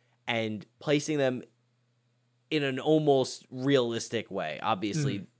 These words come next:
Speaker 1: it's, it's all fantasy, right? But you don't often get to see, like, the, the true Disney character design like this, certainly not in two thousand and two, and placed onto a human, right?
Speaker 2: Yeah.
Speaker 1: It's, it's,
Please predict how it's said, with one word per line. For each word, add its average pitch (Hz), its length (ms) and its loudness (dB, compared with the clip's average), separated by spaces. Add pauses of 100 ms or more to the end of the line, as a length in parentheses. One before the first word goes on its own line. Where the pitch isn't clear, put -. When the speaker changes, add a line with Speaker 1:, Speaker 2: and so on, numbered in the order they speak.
(180)
Speaker 1:
it's, - 260 -16
it's 120 140 -6
all 104 160 -2
fantasy, 104 560 -6
right? 104 400 -2
But 98 280 -2 (540)
you 147 160 0
don't 160 280 4
often 127 440 0
get 113 220 -4
to 120 100 -10
see, 117 440 -2
like, 101 240 -8
the, 98 300 -4 (120)
the 110 300 -4 (120)
true 147 440 2
Disney 117 500 -2
character 113 440 -2
design 104 440 -6
like 95 160 -8
this, 87 160 -12
certainly 117 300 -8
not 110 220 -6
in 107 60 -10
two - 180 -10
thousand 98 440 -6
and 90 160 -14
two, 95 400 -8 (800)
and 117 240 -4
placed 127 400 -2
onto 113 460 -2
a 98 40 -4
human, 101 520 -8 (260)
right? 104 180 0
Speaker 2:
Yeah. 110 220 0
Speaker 1:
It's, - 380 -6
it's, 117 340 -4